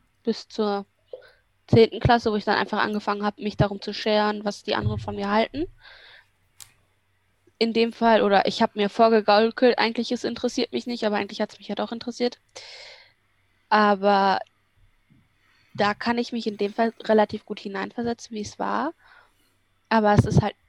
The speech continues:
nie aufgefallen. Es ist irgendwann aufgefallen, da war ich siebzehn, achtzehn, glaub ich, wo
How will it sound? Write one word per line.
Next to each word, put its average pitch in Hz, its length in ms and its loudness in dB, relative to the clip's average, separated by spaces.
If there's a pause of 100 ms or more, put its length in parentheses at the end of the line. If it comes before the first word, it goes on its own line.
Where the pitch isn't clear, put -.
nie 208 300 -10
aufgefallen. 214 840 -4
Es 208 140 -14
ist 226 120 -12
irgendwann 240 340 -12
aufgefallen, 240 540 -10
da 214 160 -6
war 226 200 -2
ich 254 460 -6 (1200)
siebzehn, 233 720 -2 (160)
achtzehn, - 600 -8 (300)
glaub 285 280 -4 (140)
ich, - 240 -16 (960)
wo 220 480 0